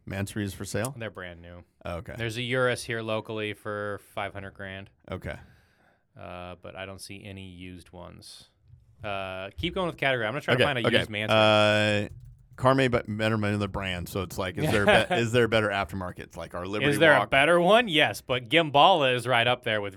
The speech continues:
Speaker 2: really
Speaker 1: Yeah.
Speaker 2: bad.
Speaker 1: Yeah. Okay.
Speaker 2: Who else? There's another German one I can't think of right now. Gimbala and
Speaker 1: There's a few out there.
Speaker 2: Yeah.
Speaker 1: There's a lot of different subsets 'cause there's Land Rover ones, there's Porsche ones.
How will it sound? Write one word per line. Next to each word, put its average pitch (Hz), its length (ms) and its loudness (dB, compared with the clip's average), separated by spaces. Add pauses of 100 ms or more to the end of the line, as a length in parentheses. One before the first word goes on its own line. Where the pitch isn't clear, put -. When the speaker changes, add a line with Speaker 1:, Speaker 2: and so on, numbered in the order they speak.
Speaker 2:
really 110 120 -2
Speaker 1:
Yeah. 98 240 -2
Speaker 2:
bad. 95 580 -4
Speaker 1:
Yeah. 110 360 0 (220)
Okay. 143 280 4 (240)
Speaker 2:
Who 202 100 -6
else? 247 180 -6
There's 170 220 -10
another 214 180 -8
German 135 400 -8
one 113 140 -6
I 101 60 -8
can't 120 320 -10
think 113 160 -12
of 95 120 -10
right 92 160 -12
now. 90 400 -12 (100)
Gimbala 139 680 -8
and 123 640 -10 (560)
Speaker 1:
There's 117 240 -6
a 139 60 -10
few 143 240 -6
out 131 200 -8
there. - 280 -12 (160)
Speaker 2:
Yeah. 98 380 -6 (500)
Speaker 1:
There's 147 340 -2
a 175 80 0
lot 165 240 0
of 135 120 0
different 127 280 -4
subsets 113 560 -4
'cause 98 140 -10
there's 92 320 -10
Land 110 260 -2
Rover 113 240 0
ones, 110 400 0
there's 92 200 -10
Porsche 123 380 -2
ones. 110 720 -4